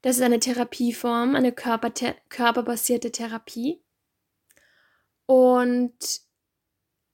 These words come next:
die machen das auch so, dass sie mit dir dann zusammen, und da ist es so wichtig, dass du begleitet wirst, dass sie in deinem Körper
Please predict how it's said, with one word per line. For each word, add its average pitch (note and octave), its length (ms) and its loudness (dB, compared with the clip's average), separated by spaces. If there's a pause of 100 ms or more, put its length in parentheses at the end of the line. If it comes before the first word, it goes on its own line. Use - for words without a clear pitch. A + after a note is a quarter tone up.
(720)
die C#4 140 8
machen C#4+ 360 4
das B3 180 -2
auch A#3 380 -4
so, A#3+ 120 -6
dass A3+ 220 -4
sie A#3 300 -4
mit C#4 440 0
dir C#4+ 200 6
dann G#3+ 460 -4 (260)
zusammen, A3 680 -2
und B3 240 -4
da A#3 60 0
ist A#3 300 -4
es A#3+ 140 0
so A#3+ 120 0
wichtig, C4 300 0
dass A3+ 180 -6
du - 80 -14
begleitet A3 640 -4
wirst, A#3+ 420 -8 (1160)
dass B3+ 300 2
sie C4 420 -2 (1300)
in E4 240 8
deinem C4+ 260 4
Körper A#3+ 680 -6